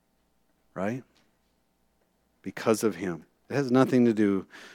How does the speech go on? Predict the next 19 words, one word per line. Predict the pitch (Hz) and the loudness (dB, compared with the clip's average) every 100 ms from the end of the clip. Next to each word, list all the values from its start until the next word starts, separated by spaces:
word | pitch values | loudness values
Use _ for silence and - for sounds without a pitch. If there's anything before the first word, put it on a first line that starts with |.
| - - | -12 -2
with | 98 | 0
us | 92 85 82 - | 0 -2 -6 -10
and | 95 | -4
our | 95 101 | -2 -2
talents, | - 98 87 80 | -2 -4 -2 -4
our | 90 92 | -2 -2
abilities. | 87 98 92 82 80 76 - - - - - - | 0 0 0 -2 -6 -10 -14 -18 -20 -20 -20 -6
It | 107 | 0
has | 104 - | 0 0
to | 90 | -4
do | 92 90 | -2 -2
with | 85 | -2
Christ | - - 101 104 98 - | -6 2 4 4 2 -2
working | 104 98 92 - 90 87 | -6 -4 -4 -4 -10 -10
through | - 80 69 71 | -10 -12 -12 -16
us. | - - - - _ _ _ _ _ _ _ _ _ _ _ _ _ _ _ _ _ _ _ _ _ _ - | -12 -10 -10 -16 _ _ _ _ _ _ _ _ _ _ _ _ _ _ _ _ _ _ _ _ _ _ -4
Yeah. | 90 73 _ _ _ _ _ _ _ _ _ _ _ | -4 -4 _ _ _ _ _ _ _ _ _ _ _
It's | - | 2
amazing. | 123 139 147 110 92 | 6 10 8 6 -2